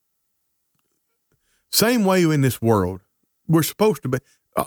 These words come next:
the cattle on a thousand hills are God's.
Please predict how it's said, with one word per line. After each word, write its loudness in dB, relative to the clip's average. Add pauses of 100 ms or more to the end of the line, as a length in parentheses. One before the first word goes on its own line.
the 4
cattle 2
on 2
a 2
thousand 0
hills 0
are -4
God's. -2